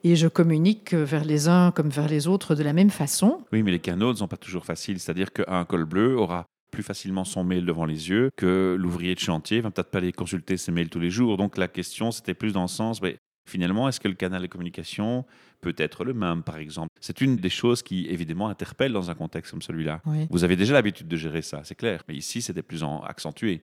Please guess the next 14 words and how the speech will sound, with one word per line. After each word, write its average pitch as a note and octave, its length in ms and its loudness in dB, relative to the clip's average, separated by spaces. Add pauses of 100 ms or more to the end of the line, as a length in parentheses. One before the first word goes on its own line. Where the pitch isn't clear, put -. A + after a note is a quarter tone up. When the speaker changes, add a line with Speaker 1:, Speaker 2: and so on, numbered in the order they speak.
Speaker 1:
Mais G3 180 4
au F#3+ 60 6
fait, A3+ 240 4
vers F#3 200 6
les F3 220 6
ouvriers, F3+ 480 6
on D#3+ 80 2
a D#3+ 80 4
plusieurs F3 320 6
moyens E3 280 6
de - 40 -8
communication D#3 1000 0
quand D3+ 120 0
même. A#3+ 460 6